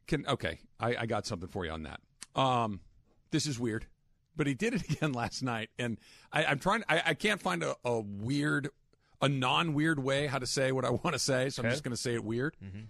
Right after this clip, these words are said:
Speaker 1: I love watching Trey Turner slide.
Speaker 2: Mm.
Speaker 1: Like, there's something, he, he did one of those ones last night where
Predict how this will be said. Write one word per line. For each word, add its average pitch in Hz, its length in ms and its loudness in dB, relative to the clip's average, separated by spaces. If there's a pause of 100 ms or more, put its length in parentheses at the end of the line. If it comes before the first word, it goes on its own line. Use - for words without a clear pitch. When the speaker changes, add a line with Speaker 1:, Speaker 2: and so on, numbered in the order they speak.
(580)
Speaker 1:
I 165 120 6
love 165 440 4
watching 135 460 2
Trey 135 280 2
Turner 123 360 0
slide. 98 580 -2 (400)
Speaker 2:
Mm. 131 180 -8 (200)
Speaker 1:
Like, 151 240 6
there's 165 200 8
something, 208 320 4
he, 160 140 6
he 165 160 4
did 208 240 6
one 208 160 2
of 202 60 2
those 180 260 4
ones 170 260 2
last 143 320 2
night 135 300 0
where 120 320 2